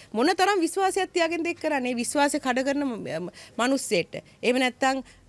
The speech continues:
ඔගොල්ලෝ පක්ෂයට ඡන්ද දීලා ඉවර වෙලා ඒ මනාප අංකයට දුන්නාට පස්සේ පක්ෂ දාලා යනවා නම්, නායකයා දාලා යනවා නම්, නායකයාත් එක්ක නැත්නම් ඔගලන්ගේ මනාපේ වටිනාකම තියන්නේ නැත්නම් එහෙම මනාපයක ඇති වැඩක් නෑ. ඒ හින්දා හොඳට කල්පනා කරලා බලලා ඒ මනාපය දෙන්න අවශ්‍යයි.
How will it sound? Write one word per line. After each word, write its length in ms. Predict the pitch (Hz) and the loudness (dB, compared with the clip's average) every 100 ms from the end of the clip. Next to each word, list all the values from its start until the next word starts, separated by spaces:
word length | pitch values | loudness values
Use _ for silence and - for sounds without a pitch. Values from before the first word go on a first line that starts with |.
| - - | -10 0
ඔගොල්ලෝ 300 | 190 262 269 | 2 2 2
පක්ෂයට 420 | 254 233 285 285 | 0 0 -2 0
ඡන්ද 240 | 262 262 | 0 0
දීලා 200 | 262 262 | -2 0
ඉවර 180 | 269 262 | 0 2
වෙලා 240 | 254 269 269 | 2 4 4
ඒ 40 | |
මනාප 320 | 247 240 254 | 2 0 2
අංකයට 320 | 262 254 262 247 | 2 2 0 -2
දුන්නාට 300 | 254 254 247 | 0 0 0
පස්සේ 220 | 247 254 | 0 0
පක්ෂ 260 | 240 - 254 | 0 0 2
දාලා 300 | 247 247 240 | 4 4 2
යනවා 180 | 208 156 | 0 -4
නම්, 180 | 143 165 | -4 0
නායකයා 360 | 226 240 254 240 | 2 2 0 0
දාලා 300 | 233 247 240 | 0 2 0
යනවා 160 | 208 | -2
නම්, 140 | 151 151 | -6 -4
නායකයාත් 440 | 208 233 247 240 | -2 0 0 -2
එක්ක 120 | 247 240 | -4 -4
නැත්නම් 320 | 220 - 233 | -6 -2 -2
ඔගලන්ගේ 380 | 202 233 247 254 - - | 0 0 0 -2 -8 -8
මනාපේ 380 | 185 202 247 269 | -2 0 0 0
වටිනාකම 440 | 240 208 254 254 254 | 0 -2 -4 -4 -4
තියන්නේ 240 | 254 240 | -2 -2
නැත්නම් 300 | 240 233 294 403 - - - | -2 0 0 -2 -8 -20 -6
එහෙම 200 | 233 262 | -2 0
මනාපයක 440 | 254 233 240 262 330 | 0 0 0 2 0
ඇති 200 | 262 294 | 0 0
වැඩක් 300 | 220 226 - | 0 0 -4
නෑ. 160 | 143 - _ - | -14 -16 _ -6
ඒ 100 | 233 | -4
හින්දා 180 | 226 277 | -2 -2
හොඳට 280 | 214 262 349 | -2 -2 0
කල්පනා 440 | 269 226 226 247 240 | 0 -2 -2 -4 -4
කරලා 240 | 247 240 | -4 -2
බලලා 300 | 208 208 247 - - - | -2 -2 -4 -6 -12 -12
ඒ 120 | - | -6
මනාපය 440 | 220 202 214 220 226 | -2 0 0 0 2
දෙන්න 200 | 185 196 | 2 4
අවශ්‍යයි. 420 | 202 214 - 370 | 2 2 2 2